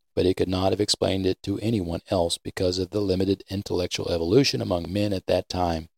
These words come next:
Jesus was prodigiously intelligent because he had been blessed with God's Holy Spirit from birth. More importantly, Jesus also knew that John and the other disciples were not ever going to become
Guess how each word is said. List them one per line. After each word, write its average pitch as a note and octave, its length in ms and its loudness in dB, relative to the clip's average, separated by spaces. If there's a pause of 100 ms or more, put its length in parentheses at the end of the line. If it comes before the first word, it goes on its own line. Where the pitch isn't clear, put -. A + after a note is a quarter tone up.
(120)
Jesus G#2 460 4
was G2 300 6
prodigiously G2 760 0
intelligent E2 560 -4 (180)
because F#2 300 -2
he G2 100 -2
had F#2 160 4
been F#2 160 0
blessed F#2 320 2
with - 160 -8
God's F2+ 320 2
Holy F2+ 260 2
Spirit E2+ 440 4
from F#2 200 -4
birth. E2+ 240 4 (140)
More G2 160 4
importantly, F#2 580 0 (120)
Jesus F#2+ 400 2
also G#2+ 320 8
knew F2 180 0
that F2 140 0
John F#2+ 320 2
and F#2 140 -2
the F#2 120 0
other G#2 200 4
disciples G#2+ 520 2
were A2+ 140 -2
not A#2+ 200 0
ever C3+ 220 2
going D3 380 2
to C3+ 80 0
become D3+ 400 0